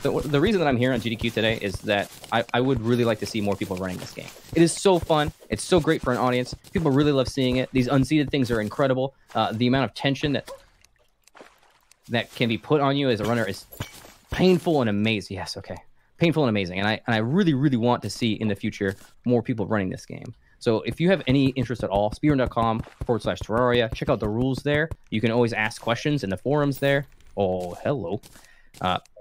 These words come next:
I, w-, I would love to help you get into doing this game. It is,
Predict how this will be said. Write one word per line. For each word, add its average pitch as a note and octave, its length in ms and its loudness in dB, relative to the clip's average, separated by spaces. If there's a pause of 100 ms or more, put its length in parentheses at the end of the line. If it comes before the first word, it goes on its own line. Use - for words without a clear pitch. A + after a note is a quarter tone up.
(180)
I, A#2+ 60 2
w-, A#2 160 2
I A#2 60 6
would B2+ 120 4
love C3+ 220 2
to B2+ 100 4
help - 260 -2
you A#2+ 60 0
get A2 140 2
into A2+ 200 -2
doing A2 200 0
this A2 140 -4
game. A2 220 -2 (200)
It A2+ 100 2
is, A2 260 0